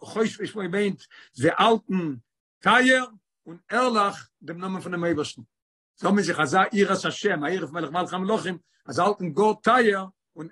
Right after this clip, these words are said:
ערלך דעם נאמען פון דעם אייבערשטן. דעם, ווי געזאגט, צו פרה-, דער פאר קומען זיי צו דער זייער לימוד התורה, צו דער מדרגה, פון חושבי שמוי, כולל אויך, אז בזה דרר צריך, נוח התפרי נקודה. בזה דרר צריך, אז כל התוירו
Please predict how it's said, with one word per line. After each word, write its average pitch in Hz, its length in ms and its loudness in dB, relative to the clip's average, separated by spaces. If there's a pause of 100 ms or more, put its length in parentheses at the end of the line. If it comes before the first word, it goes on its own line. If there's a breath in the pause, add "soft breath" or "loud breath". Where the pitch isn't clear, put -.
ערלך 202 460 0
דעם 165 180 -10
נאמען 185 240 -8
פון 156 140 -8
דעם 156 160 -2
אייבערשטן. 117 420 -6 (880 soft breath)
דעם, 123 200 0 (240)
ווי 147 120 6
געזאגט, 175 260 6
צו 123 160 0
פרה-, 160 420 -2
דער 131 160 0
פאר 196 240 4
קומען 190 260 -4
זיי 151 100 -6
צו 190 180 -2
דער 160 140 -4
זייער 165 260 -2
לימוד 165 340 -2
התורה, 175 340 -6
צו 156 100 -14
דער 147 80 -10
מדרגה, 175 420 0 (400)
פון 135 120 -8
חושבי 202 640 2
שמוי, 175 380 -2 (280)
כולל 208 400 2
אויך, 208 400 0 (340)
אז 120 100 -14
בזה 135 320 -2
דרר 175 320 0
צריך, 185 500 -12 (100)
נוח 160 240 -2
התפרי 156 400 -2
נקודה. 127 340 -6 (340)
בזה 147 200 4
דרר 190 300 6
צריך, 190 380 -2 (240)
אז 135 180 -8
כל 294 280 4
התוירו 208 680 2